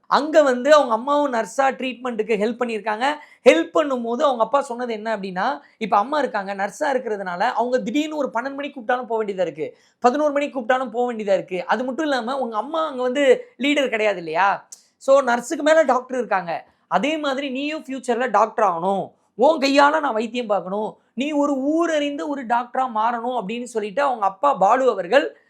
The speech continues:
அந்த முப்பது நாள்ல நிறைய முறை வந்து சொல்லியிருக்காங்க. அப்படி சொல்லிட்டு உடம்பு சரியான உடனே துபாய்க்கு ரிட்டர்ன் கிளம்புறாங்க. ரிட்டர்ன் கிளம்பும் போது அவங்க பொண்ணு வந்து கேட்டிருக்காங்க. ஏன்னா, தீபான்னு ஒரு பொண்ணு, இன்னொரு,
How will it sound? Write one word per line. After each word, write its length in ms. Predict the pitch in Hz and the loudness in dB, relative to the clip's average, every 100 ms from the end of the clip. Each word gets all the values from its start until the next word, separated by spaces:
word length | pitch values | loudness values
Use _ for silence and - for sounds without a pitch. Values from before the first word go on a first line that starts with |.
| _ | _
அந்த 280 | 214 302 320 | 0 2 0
முப்பது 360 | 269 214 294 | -2 -2 -2
நாள்ல 240 | 262 247 311 | 0 -2 -2
நிறைய 280 | 247 254 269 | -2 -2 -4
முறை 200 | 247 254 | -4 -6
வந்து 180 | 220 - | -8 -8
சொல்லியிருக்காங்க. 380 | 214 226 185 143 _ _ _ | -8 -6 -8 -12 _ _ _
அப்படி 260 | 214 240 247 | 4 4 2
சொல்லிட்டு 600 | - 294 339 302 294 294 | 0 0 0 -2 -4 0
உடம்பு 300 | 240 302 311 | 0 0 -2
சரியான 480 | 254 254 277 277 247 | -2 0 -2 -2 -4
உடனே 220 | 247 220 | -6 -6
துபாய்க்கு 360 | 233 285 277 | 2 2 2
ரிட்டர்ன் 300 | 247 208 262 | -6 -6 -6
கிளம்புறாங்க. 440 | 233 233 220 208 269 | -4 -6 -4 -4 -4
ரிட்டர்ன் 340 | 240 - 294 | -4 -6 -6
கிளம்பும் 300 | 269 226 240 | -4 -4 -4
போது 380 | 226 196 262 - - - - | -6 -2 -2 -4 -14 -14 0
அவங்க 200 | 240 233 | 0 2
பொண்ணு 220 | 269 285 | -2 -2
வந்து 160 | 269 247 | -2 -2
கேட்டிருக்காங்க. 520 | 240 196 220 202 240 277 226 | -4 -4 -8 -2 -2 -2 -2
ஏன்னா, 180 | 254 | -2
தீபான்னு 380 | 214 254 269 269 | -2 0 2 2
ஒரு 140 | 254 196 | 0 0
பொண்ணு, 360 | 226 240 320 | -2 -2 -4
இன்னொரு, 480 | 277 277 262 233 | -2 4 6 6